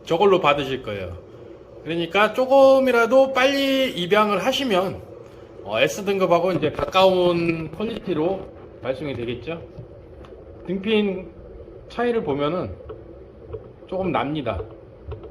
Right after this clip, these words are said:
그죠? 조금 나죠? 근데 이게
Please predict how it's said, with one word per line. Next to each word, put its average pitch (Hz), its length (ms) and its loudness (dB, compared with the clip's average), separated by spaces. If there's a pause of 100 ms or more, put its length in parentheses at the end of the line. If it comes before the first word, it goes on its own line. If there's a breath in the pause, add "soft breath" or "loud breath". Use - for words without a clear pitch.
(920)
그죠? 180 360 0 (760)
조금 190 240 -6
나죠? 151 380 -2 (1400 loud breath)
근데 233 340 4
이게 175 640 2